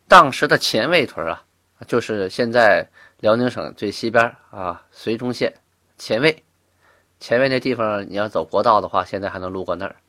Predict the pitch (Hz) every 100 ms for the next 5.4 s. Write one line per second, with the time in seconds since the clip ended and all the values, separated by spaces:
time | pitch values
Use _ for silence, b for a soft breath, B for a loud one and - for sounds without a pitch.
0 | - 92 - _ _ b b b b _
1 | _ _ _ _ - 113 113 139 127 123
2 | 110 120 123 117 104 92 - 131 131 135
3 | 135 - - 87 - - - 107 135 156
4 | 104 - 113 85 73 - - 90 107 113
5 | 73 101 85 -